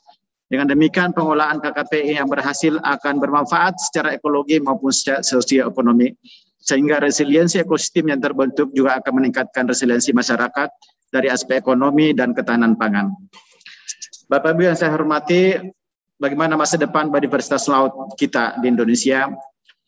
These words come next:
Alam dan makhluk hidup memiliki kemampuan untuk pulih, sehingga diperlukan sains dan teknologi untuk memahami proses pemulihan tersebut,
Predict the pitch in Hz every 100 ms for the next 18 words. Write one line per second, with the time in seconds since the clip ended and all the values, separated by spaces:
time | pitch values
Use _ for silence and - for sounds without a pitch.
0 | _ _ _ _ _ _ _ _ _ -
1 | 160 185 214 190 180 165 165 165 165 190
2 | 190 175 151 147 151 - 165 165 165 165
3 | - _ _ _ _ _ _ _ _ _
4 | - _ 160 175 175 180 156 139 147 -
5 | 143 139 107 95 - - 135 147 160 160
6 | 143 143 139 139 147 139 147 156 170 147
7 | 139 143 143 131 135 151 135 143 139 131
8 | 143 147 - 165 - 160 139 135 135 120
9 | 131 - 147 170